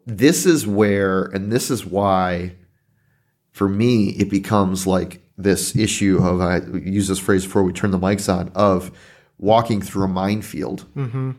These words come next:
Speaker 1: It's like, how can I, can we talk about this in an honest and clear way
Speaker 2: Yep.
Speaker 1: without being assaulted, um,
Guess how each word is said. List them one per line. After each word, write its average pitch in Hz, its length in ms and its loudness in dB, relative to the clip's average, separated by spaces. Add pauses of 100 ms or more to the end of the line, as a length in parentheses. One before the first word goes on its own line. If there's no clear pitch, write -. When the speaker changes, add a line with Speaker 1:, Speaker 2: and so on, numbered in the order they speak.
(200)
Speaker 1:
It's - 120 -14
like, 92 240 -4 (280)
how 117 640 2 (320)
can 139 260 -2
I, 92 440 -2 (180)
can 127 380 -2
we 92 320 -2 (400)
talk 131 320 0
about 90 340 0
this 85 260 -4
in 95 80 -4
an 90 120 -4
honest 95 480 -2
and 85 160 -6
clear 95 280 0
way 90 500 0 (120)
Speaker 2:
Yep. 135 260 -10 (600)
Speaker 1:
without 110 420 2
being 92 460 0
assaulted, 98 840 -2 (1300)
um, 87 580 -2